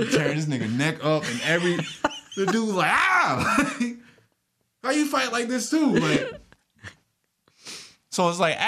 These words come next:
after that, and then if you wanna go even further into just Baki and the Rai Tai tournament, where this nigga get poisoned, and he still was,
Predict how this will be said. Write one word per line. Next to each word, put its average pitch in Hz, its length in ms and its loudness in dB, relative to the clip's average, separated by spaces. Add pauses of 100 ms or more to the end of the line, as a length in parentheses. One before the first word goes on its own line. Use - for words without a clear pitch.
(140)
after 220 320 -2
that, 127 420 -2 (720)
and 156 100 -6
then 180 160 0
if 156 80 -4
you 180 100 -4
wanna 165 180 0
go 139 180 0
even 113 220 -4
further 143 400 -4
into 113 680 -4 (160)
just 101 340 -10 (160)
Baki 117 380 0
and 98 100 -4
the 92 40 -8
Rai 104 220 -4
Tai 95 260 -6
tournament, 131 640 -4
where 107 120 -8
this 117 140 -6
nigga 95 260 -4
get - 220 -14
poisoned, 139 760 0 (560)
and 104 120 -2
he 131 80 0
still 165 360 -2
was, 151 140 2